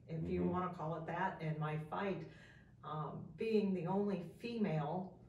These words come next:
Speaker 1: in a predominantly male field, as you said. I mean,
Speaker 2: Mm-hmm.
Speaker 1: you have to be able to get out there and duke it out with the best of 'em and keep up with 'em.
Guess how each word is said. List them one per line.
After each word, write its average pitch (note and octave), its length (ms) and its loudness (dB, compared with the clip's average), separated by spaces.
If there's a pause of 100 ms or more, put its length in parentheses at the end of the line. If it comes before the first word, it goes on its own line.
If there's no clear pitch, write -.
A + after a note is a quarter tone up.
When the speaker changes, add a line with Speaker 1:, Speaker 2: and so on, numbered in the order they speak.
(400)
Speaker 1:
in G3 180 4
a - 40 2
predominantly F3 960 2
male E3 640 2
field, F3 340 4
as D#3+ 160 2
you E3 180 -4
said. - 520 2
I E3+ 100 2
mean, E3+ 220 2
Speaker 2:
Mm-hmm. E3 80 -2
Speaker 1:
you G#3+ 100 2
have G#3 220 2
to F3+ 60 -4
be F#3 140 2
able G#3 180 8
to F#3 80 0
get F3 220 -2
out D#3+ 240 2
there F3 280 0
and E3 200 -2
duke - 180 -2
it F3+ 100 0
out E3+ 260 0
with D#3+ 140 0
the - 80 -2
best E3+ 360 2
of C3+ 180 0
'em F3 140 -2 (320)
and F3 300 0
keep G#3+ 240 0
up A3+ 220 0
with - 200 0
'em. - 160 -4